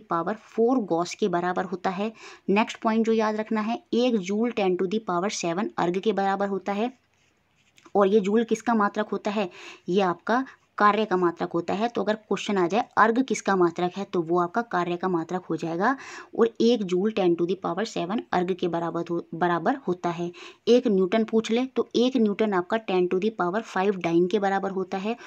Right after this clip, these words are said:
और न्यूटन तो आपको पता है किसका मात्रक है? फोर्स का मात्रक है, बल का मात्रक है। तो एक न्यूटन ten to the power five dyne के बराबर होता है। तो dyne भी जो है वो आपका कार्य,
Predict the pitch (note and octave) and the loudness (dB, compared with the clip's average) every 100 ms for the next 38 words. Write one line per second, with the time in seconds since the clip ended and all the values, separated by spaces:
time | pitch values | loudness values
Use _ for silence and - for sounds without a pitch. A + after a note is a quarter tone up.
0 | - - F#3+ F3+ F#3 G3+ G3 G3 F3+ G3+ | -20 -2 2 4 4 2 0 0 -2 -4
1 | F#3 E3+ F#3 F#3 F#3+ F#3 - G#3 F#3+ F3+ | -6 -4 -4 -4 -4 -6 -2 0 0 -2
2 | F#3 F#3 F3+ - F3 F#3 - F#3 E3+ E3 | -6 -6 -8 0 2 2 0 0 0 -4
3 | E3 - D3+ D#3+ F3 G#3 F3+ E3+ E3+ D#3+ | -10 -8 -2 0 0 2 0 0 -4 -8
4 | F3 E3+ - - - - A3+ B3+ C#4 F#3 | -8 -8 -12 -14 -14 -2 4 4 4 4
5 | E3+ E3+ G#3+ A3+ F3+ E3+ E3+ E3+ F#3+ E3+ | 4 4 0 0 2 2 0 -2 -4 -4
6 | E3 F#3+ - F3 F3+ F#3 E3+ D#3+ D#3 G#3+ | -4 -4 -4 -2 -2 -2 -2 0 0 0
7 | F3+ E3 D#3 E3 F3+ E3+ F3+ F#3+ A3 F#3+ | -2 -4 -2 0 0 -2 -2 -2 -2 -2
8 | D#3+ E3+ F#3 A3 A#3 G3 F#3 F#3 B3 - | 2 4 4 4 2 0 -2 -2 -4 -6
9 | - - F#3 F#3 F3+ A#3 A3+ F#3+ F3+ F3 | -16 -2 4 4 2 -4 0 0 0 -2